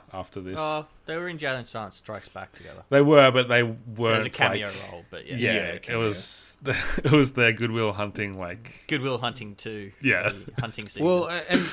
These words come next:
Speaker 3: and amusingly, this was
Speaker 1: Applesauce.
Speaker 3: this was
Speaker 2: <laughs>
Speaker 3: really
Speaker 2: Yeah.
Speaker 3: before the, uh, they both become kind of more action stars at that
Speaker 2: Mm.
Speaker 3: point.
Speaker 1: Mm-hmm.
Speaker 3: More so
Speaker 1: True.
Speaker 3: Damon than Affleck, I guess. Although obviously with Batman and, and other things, Affleck's done a lot of,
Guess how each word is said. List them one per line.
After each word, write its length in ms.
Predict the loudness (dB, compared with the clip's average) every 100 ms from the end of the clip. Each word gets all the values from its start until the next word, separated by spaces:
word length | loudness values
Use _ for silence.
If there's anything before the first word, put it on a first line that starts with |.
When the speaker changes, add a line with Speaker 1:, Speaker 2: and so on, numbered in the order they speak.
| 0
Speaker 3:
and 100 | 0
amusingly, 920 | 2 2 0 0 4 4 2 -4 0 2 2
this 180 | 0 -2
was 160 | -2 -4
Speaker 1:
Applesauce. 300 | -4 -6 -2
Speaker 3:
this 180 | -2 2
was 160 | 0
Speaker 2:
<laughs> 40 | 4
Speaker 3:
really 260 | 6 6
Speaker 2:
Yeah. 60 | 2
Speaker 3:
before 680 | -2 2 4 4 2 -2 -4 -14 -14 _ -8
the, 200 | -8 -8 -6
uh, 240 | -4 -4
they 240 | -2 -4 -4 -6
both 420 | 2 4 4 -2
become 460 | -6 -6 -8 -8 -6
kind 180 | -6 -4
of 60 |
more 240 | -6 -8 -8
action 520 | -8 -6 -6 -6 -6
stars 720 | -8 -8 -8 -8 -12 -12 -14 -12
at 120 | -10 -8
that 120 | -8
Speaker 2:
Mm. 60 | -10
Speaker 3:
point. 260 | -10 -6 -4
Speaker 1:
Mm-hmm. 420 | -4 -6 -12 -4
Speaker 3:
More 180 | 0 2
so 180 | 2 0
Speaker 1:
True. 100 | -2 _ _ -20 -4
Speaker 3:
Damon 540 | -2 0 -2 -8 -12 _ _ _ _ -10
than 140 | -8
Affleck, 340 | -8 -8 -8
I 100 | -8
guess. 360 | -10 -12 -12 -12
Although 240 | -10 -10 -8
obviously 340 | -10 -12 -12
with 140 | -12
Batman 360 | -16 -16 -16 -16
and, 120 | -18
and 160 | -16 -16
other 160 | -16 -16
things, 260 | -16 -16
Affleck's 340 | -16 -18 -20 -16
done 160 | -16
a 60 | -16
lot 80 | -16
of, 160 | -18